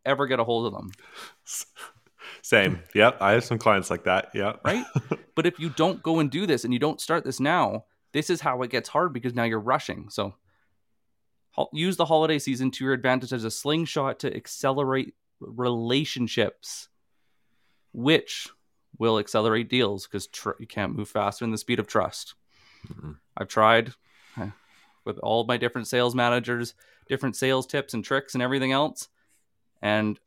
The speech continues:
Speaker 1: I told them, "They don't trust me. It's not gonna magically happen." So there we go.
Speaker 2: Yep.
Speaker 1: So now you go and have your s-, you have your list built out.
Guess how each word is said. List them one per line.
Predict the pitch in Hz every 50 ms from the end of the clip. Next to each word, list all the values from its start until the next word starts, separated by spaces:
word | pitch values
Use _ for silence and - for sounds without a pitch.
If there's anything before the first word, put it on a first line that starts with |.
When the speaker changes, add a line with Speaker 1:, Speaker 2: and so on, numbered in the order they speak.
| _ _ -
Speaker 1:
I | 95 95
told | - 117 123 156 143
them, | 120 98 107 110 110 107 - _ _ _ _ _ _ _ _ _ _ _ _ _
"They | 110 113
don't | 123 135 117
trust | - 160 180 175 -
me. | 151 139 135 131 131 123 - -
It's | 117 110 -
not | 117 117 -
gonna | 123 120
magically | 120 123 123 117 123 - 120 120
happen." | 135 139 135 131 - 120 113 117 113 - _ _ _ _ _ _ _ - - - _ _ _ _ _ _ _ _ _ _ _ _ _ _ _ _ _ _ _ _ _ _ _ _ _ _ _ _ _ _ _ _ _ _ - - - -
So | - 113
there | 110 110
we | 113 127
go. | 165 151 110 - _ _ _ _ _ _ _ _ _ _ _
Speaker 2:
Yep. | - 117 117 - - _ -
Speaker 1:
So | 151
now | 156 160 170 185 180 175 190 190 160
you | 147 131
go | 131 147 147 147
and | 151 147
have | 147 139
your | 139 139
s-, | - - - -
you | 127 135
have | 127 120
your | 131 127
list | 131 143 139 - -
built | 139 131 123 -
out. | 147 160 185 190 175